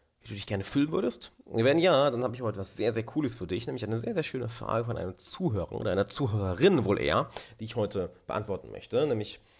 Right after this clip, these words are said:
für schüchterne und introvertierte Menschen. Doch vorher erst einmal herzlich willkommen, Alexander Wahler hier. Ich freue mich, dass du da bist. Wie jeden Tag zehn Minuten für deine persönliche Entwicklung.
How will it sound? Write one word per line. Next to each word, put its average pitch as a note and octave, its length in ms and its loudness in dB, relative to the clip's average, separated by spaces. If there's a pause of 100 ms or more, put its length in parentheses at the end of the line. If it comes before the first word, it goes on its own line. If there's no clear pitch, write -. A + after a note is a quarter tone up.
(180)
für - 100 -20
schüchterne - 400 -14
und A#2 140 -8
introvertierte - 500 -8
Menschen. - 320 -10
Doch A2+ 140 -4
vorher F3 300 4
erst D#3 200 2
einmal B2+ 260 4
herzlich D3 360 -2
willkommen, B2 340 0
Alexander F#2 680 0
Wahler C#3 500 2
hier. C#3 160 2
Ich C3 80 -2
freue E3 140 0
mich, D#3+ 80 0
dass D#3 100 0
du C#3 80 -2
da B2+ 160 4
bist. C3+ 220 2
Wie F3 80 -4
jeden F3+ 220 4
Tag E3+ 360 0
zehn A#3+ 380 8
Minuten G#3 340 6
für F#3 160 4
deine F#3+ 400 4
persönliche E3 920 4
Entwicklung. B2+ 460 2